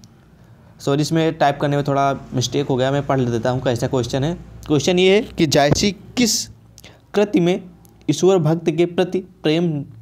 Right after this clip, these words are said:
निवेदन है? नंबर एक कहरानामा, बी नंबर मसलनामा, सी नंबर पद्मावत, डी नंबर अखरावट।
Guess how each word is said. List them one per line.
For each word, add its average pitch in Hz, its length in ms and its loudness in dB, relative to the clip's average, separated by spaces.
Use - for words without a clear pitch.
निवेदन 131 500 2
है? 98 160 -6
नंबर 165 260 2
एक 202 200 -4
कहरानामा, 147 640 -2
बी 160 160 2
नंबर 196 340 0
मसलनामा, 165 600 0
सी 180 220 -2
नंबर 180 260 0
पद्मावत, 143 540 -2
डी 123 160 0
नंबर 139 340 -2
अखरावट। 104 540 -4